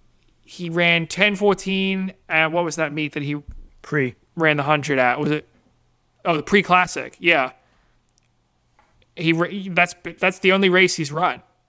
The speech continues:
Speaker 1: since the nineteen four nine. So I'm banking on his talent,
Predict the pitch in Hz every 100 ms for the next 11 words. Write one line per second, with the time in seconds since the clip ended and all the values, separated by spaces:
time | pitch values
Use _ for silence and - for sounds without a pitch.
0 | _ - - 170 165 165 156 147 160 147
1 | 156 139 143 147 113 113 - - 156 147
2 | 143 _ _ _ _ _ _ - 170 165
3 | 165 170 170 180 170 160 156 165 190